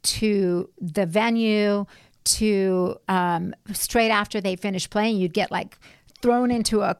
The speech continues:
a car and whisked to the airport to get on the plane and go to the next, next city to go play the next show. So a lot of it, like, a lot of the times that we didn't even, like, see where we were. And I started co-,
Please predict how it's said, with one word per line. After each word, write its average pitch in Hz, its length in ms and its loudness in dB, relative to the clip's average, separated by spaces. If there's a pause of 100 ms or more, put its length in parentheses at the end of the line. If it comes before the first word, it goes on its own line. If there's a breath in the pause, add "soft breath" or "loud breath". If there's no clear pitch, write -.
(140)
a 185 80 0
car 208 720 2
and 185 400 -2
whisked 185 600 0
to - 140 0
the 208 180 -4
airport 202 420 0
to 214 100 -2
get 190 340 -4
on 208 120 0
the 214 80 -2
plane 196 380 -4
and 180 160 -2
go 190 100 0
to 185 80 0
the 185 140 0
next, - 540 -2 (460)
next 220 420 0
city - 420 -8 (320 loud breath)
to 196 80 0
go 202 100 2
play 196 220 -4
the 196 80 -4
next 220 240 -2
show. 185 200 -2
So 220 240 0
a 220 40 -2
lot 247 260 2
of 220 100 2
it, 196 160 0
like, 185 200 -4 (360 loud breath)
a 208 80 0
lot 254 220 4
of 330 60 0
the 247 80 -2
times 196 320 -4
that 185 80 -8
we 190 80 0
didn't 247 180 2
even, 208 180 0
like, 175 220 -6
see 269 380 -2
where 175 200 -2
we 175 160 -6
were. 196 420 0 (100)
And 202 240 -4
I 190 100 -2
started 277 440 -2
co-, - 100 -8